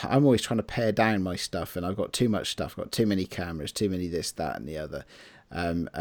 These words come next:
and so it's a bit of a, a, a, a brain-wrecking <laughs> exercise for me to try and think about, "Oh, well, I'll go out and buy more stuff then." Um, uh, but, you know, there, there is, uh, there, there, there, there,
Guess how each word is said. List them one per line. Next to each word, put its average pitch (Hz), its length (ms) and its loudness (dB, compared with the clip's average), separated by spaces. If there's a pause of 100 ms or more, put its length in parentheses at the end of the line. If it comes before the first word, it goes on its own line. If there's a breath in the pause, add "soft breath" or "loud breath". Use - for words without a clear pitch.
(140)
and 82 140 -4
so - 140 2
it's 95 140 0
a - 40 -2
bit 120 260 8
of 104 140 2
a, 87 520 -2
a, 87 440 -4
a, 87 320 -8
a 90 40 -4
brain-wrecking 95 760 2
<laughs> - 20 -2
exercise 95 600 4
for 104 140 -4
me 98 160 6
to - 140 -6
try 95 200 2
and 90 120 -2
think 92 180 -2
about, - 300 -4
"Oh, 107 80 0
well, 90 220 0
I'll 90 100 0
go 92 100 -2
out 73 140 0
and 92 100 -4
buy 92 160 0
more 95 240 2
stuff - 320 -8
then." - 220 -10 (680 loud breath)
Um, 78 480 -4 (180)
uh, 60 500 -6 (840)
but, 110 300 4 (100)
you 147 140 6
know, 92 220 6
there, 120 240 6
there 123 280 6
is, 101 640 2
uh, 80 600 0
there, 104 160 2
there, 110 280 2 (540)
there, - 280 0
there, 127 200 0